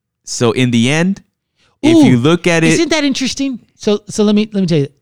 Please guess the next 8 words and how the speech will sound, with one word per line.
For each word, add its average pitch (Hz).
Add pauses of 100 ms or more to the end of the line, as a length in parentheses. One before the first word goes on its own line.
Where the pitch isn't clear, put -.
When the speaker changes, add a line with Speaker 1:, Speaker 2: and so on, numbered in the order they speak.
(720)
Speaker 2:
So 151
Republicans 156 (160)
Speaker 1:
Mm. 98
Speaker 2:
tend 202
to 208
be 180
more 165
anti, 151